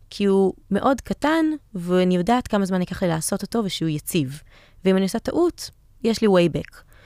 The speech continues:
וזה משהו שמאוד, פתאום הבנתי את זה, ואמרתי, "אה, רגע, זה, זה די דומה."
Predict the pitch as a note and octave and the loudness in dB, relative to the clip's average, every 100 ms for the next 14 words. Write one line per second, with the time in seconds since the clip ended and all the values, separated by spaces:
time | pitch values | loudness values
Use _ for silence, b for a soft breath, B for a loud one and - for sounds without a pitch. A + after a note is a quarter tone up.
0 | b b b b b F#3 B3 C4+ - F3 | b b b b b 2 2 2 2 2
1 | - G#3 G#3 G3+ - - B3 F#3+ F3+ F3 | 2 2 2 0 -2 0 2 4 2 2
2 | D#3+ C#3+ D#3 F3+ F3 - F#3+ - E4 F3 | 0 0 0 0 -2 -4 -6 -2 0 0
3 | - _ - G#3+ B3 F3+ D#3 D#3+ _ _ | -4 _ -10 -4 -2 -2 -4 -12 _ _
4 | F3 D#3+ F3+ C4 D#4 D4+ G#3 | -8 -2 0 2 4 4 4